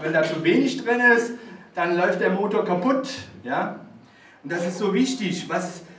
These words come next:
was tue ich, wie fülle ich meinen Liebesspeicher, ja. Der Öltank,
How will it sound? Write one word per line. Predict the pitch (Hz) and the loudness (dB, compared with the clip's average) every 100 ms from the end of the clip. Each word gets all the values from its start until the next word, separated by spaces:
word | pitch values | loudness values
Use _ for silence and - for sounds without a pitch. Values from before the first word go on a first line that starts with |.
| - | -10
was | - 175 | -8 -4
tue | 254 311 285 | -2 -2 -2
ich, | 175 156 - - | -2 -2 -4 -4
wie | 208 | -2
fülle | 214 247 269 247 | 0 2 2 0
ich | 190 | 0
meinen | 208 196 185 | 0 2 2
Liebesspeicher, | 214 285 254 - - - 147 131 - - - - - | 2 2 0 -2 -4 0 2 2 0 -2 -2 -4 -10
ja. | - - 101 - - - - - - | -6 -2 -2 -4 -12 -20 -20 -20 -4
Der | 156 185 | -2 2
Öltank, | 240 269 226 226 226 220 | 2 2 2 2 2 0